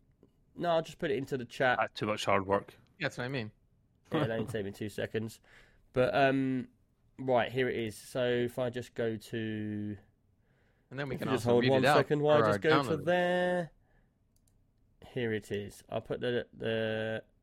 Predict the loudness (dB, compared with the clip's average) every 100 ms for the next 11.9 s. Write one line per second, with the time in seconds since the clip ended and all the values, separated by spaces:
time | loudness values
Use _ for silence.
0 | _ _ _ _ _ _ _ _ _ _
1 | _ _ _ -20 -20 -6 0 2 2 2
2 | 2 0 0 0 4 4 2 -2 -18 _
3 | _ _ _ _ _ _ _ _ _ _
4 | _ _ _ _ _ -20 -20 -20 -20 _
5 | -20 -20 -20 -20 -20 -12 -2 0 0 -4
6 | -6 -2 2 2 -2 _ _ _ 0 4
7 | 6 6 4 6 6 6 4 4 6 6
8 | 6 4 2 0 2 4 6 6 6 4
9 | 6 6 4 2 2 2 4 4 6 6
10 | 6 6 2 0 2 2 2 -2 4 4
11 | 4 2 4 2 2 4 4 4